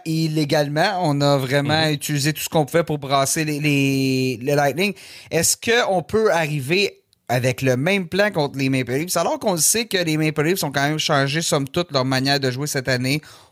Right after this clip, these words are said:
Speaker 1: On est peut-être un peu moins offensif, mais on est beaucoup plus défensif, beaucoup plus physique. Je disais que les Maple Leafs, c'est la plus grosse équipe de la Ligue, euh, au niveau poids. Donc, euh, est-ce que ce qu'on a fait contre le Lightning, on peut faire un copier-coller contre les Maple Leafs ?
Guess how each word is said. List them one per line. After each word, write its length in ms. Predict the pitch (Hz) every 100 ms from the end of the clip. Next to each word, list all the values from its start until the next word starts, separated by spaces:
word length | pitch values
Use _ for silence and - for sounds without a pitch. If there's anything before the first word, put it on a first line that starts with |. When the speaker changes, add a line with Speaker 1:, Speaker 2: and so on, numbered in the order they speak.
| -
Speaker 1:
On 160 | 90 90
est 80 |
peut-être 240 | - 156 160
un 80 | 156
peu 120 | 151
moins 180 | 147 143
offensif, 480 | 139 123 120 156 160
mais 80 | 113
on 80 | 104
est 80 |
beaucoup 280 | 104 131 -
plus 140 | - 135
défensif, 560 | 135 127 113 - 156
beaucoup 220 | 131 -
plus 160 | - 123
physique. 380 | 120 120 151 165
Je 80 | 117
disais 360 | 120 123 151 196
que 60 |
les 80 | 127
Maple 220 | 127 127
Leafs, 100 | 185
c'est 120 | -
la 120 | 123 117
plus 180 | -
grosse 340 | 160 180 208 -
équipe 300 | 135 175 151
de 60 |
la 80 | 131
Ligue, 420 | 117 139 185 139 - - - - - - 117
euh, 800 | 120 120 120 120 117 117 113 113
au 80 |
niveau 200 | 117 117 120
poids. 360 | - 131 143
Donc, 300 | 165 147 135
euh, 120 | 147 135
est-ce 400 | 135 - 151 -
que 360 | - 226 233 -
ce 80 | -
qu'on 200 | 165 156
a 80 |
fait 140 | 151 202
contre 260 | 180 139
le 60 | 151
Lightning, 400 | 143 135 151 175
on 80 | 151
peut 140 | 135
faire 160 | 123 143
un 80 | 123
copier-coller 640 | - 160 160 147 127 139
contre 160 | 135 117
les 80 |
Maple 240 | 110 107 98
Leafs ? 320 | 82 - -